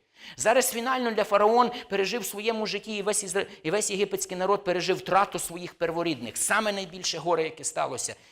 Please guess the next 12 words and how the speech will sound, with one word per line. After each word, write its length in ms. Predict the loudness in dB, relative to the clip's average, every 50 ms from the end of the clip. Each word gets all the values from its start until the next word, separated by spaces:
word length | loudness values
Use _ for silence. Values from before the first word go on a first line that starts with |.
| -20 _ _
Смерть 580 | 0 0 2 2 4 4 4 2 0 -2 -8 -18 _ _
твого 600 | -8 0 4 6 6 8 6 6 4 2 0 -4 -14 _ _ _ _ _ -2
першого, 640 | 2 2 2 2 2 0 -2 -2 -4 -4 -4 -6
твоєї 340 | -8 -6 -4 -4 -2 -2 -4
першої 560 | -2 0 0 0 0 0 -4 -6 -8 -10 -12
дитини. 500 | -12 -14 -14 -12 -12 -12 -12 -12 -16 -20 _ _ _ _ _ _ _ _
Першої, 640 | 4 4 6 6 4 -2 -2 -2 -2 -2 -4 -4 -6 -12 -18 -18 -18 -16
е, 180 | -14 -14 -14 -14 _ -4
зі 160 | -2 0 0
скотини 640 | 0 -2 -2 0 2 2 2 2 2 0 -2 -4 -6
скотський 560 | -6 -4 -4 -4 -4 -6 -6 -6 -6 -6 -4
світ. 320 | -4 -6 -6 -8 -14 -18